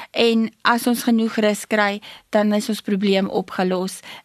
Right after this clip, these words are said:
en ons voel weer beter. So as jy na daai eksamenvraestel bietjie tyd afgehad het en jy het lekker vroeg gaan slaap, dan sê volgende oggend is jy weer reg vir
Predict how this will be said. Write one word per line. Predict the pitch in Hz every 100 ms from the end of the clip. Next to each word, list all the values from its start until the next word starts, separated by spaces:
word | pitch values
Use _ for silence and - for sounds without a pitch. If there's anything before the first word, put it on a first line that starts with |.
| 208
en | 202
ons | 196 -
voel | 202 185
weer | 180 175
beter. | 165 - -
So | - 196
as | 190 220
jy | 202
na | 196 214
daai | 226 226
eksamenvraestel | 214 - 247 226 226 220 233 220 214 - 208 202 - - - -
bietjie | 226 233 220
tyd | 220 220 -
afgehad | 262 285 - 285 269 269
het | 285 269
en | 208 196
jy | 196
het |
lekker | 214 233 240
vroeg | - 277 -
gaan | 247
slaap, | 240 - 294 277
dan | 240 208
sê | 208
volgende | - 220 220 214
oggend | - 214 202 - - - - -
is | 220 208
jy | 214
weer | 214 202
reg | 208 202
vir | 233